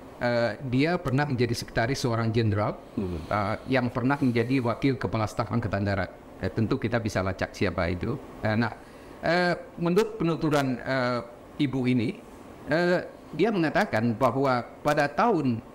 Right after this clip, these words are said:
Speaker 1: enam puluh enam, pada setelah, eh, Super Semar, eh, Dewi Soekarno itu,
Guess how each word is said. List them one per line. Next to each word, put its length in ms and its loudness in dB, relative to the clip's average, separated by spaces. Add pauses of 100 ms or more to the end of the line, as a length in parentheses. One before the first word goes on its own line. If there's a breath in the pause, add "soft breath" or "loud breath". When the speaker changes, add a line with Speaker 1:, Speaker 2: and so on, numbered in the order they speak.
Speaker 1:
enam 240 2
puluh 200 0
enam, 240 0 (400)
pada 380 0
setelah, 420 -2 (140)
eh, 240 2
Super 240 0
Semar, 400 0 (400)
eh, 240 0
Dewi 380 2
Soekarno 420 0
itu, 300 2